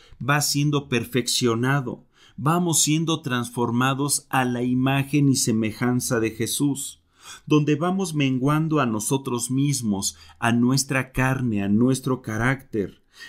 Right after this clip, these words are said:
a los rudimentos con los cuales luchábamos en este mundo para empezar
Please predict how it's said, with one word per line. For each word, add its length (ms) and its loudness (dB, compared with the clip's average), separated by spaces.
a 140 2
los 240 4
rudimentos 1040 0
con 200 0
los 160 0
cuales 440 0
luchábamos 800 -2
en 120 0
este 300 0
mundo 500 2
para 180 2
empezar 760 -2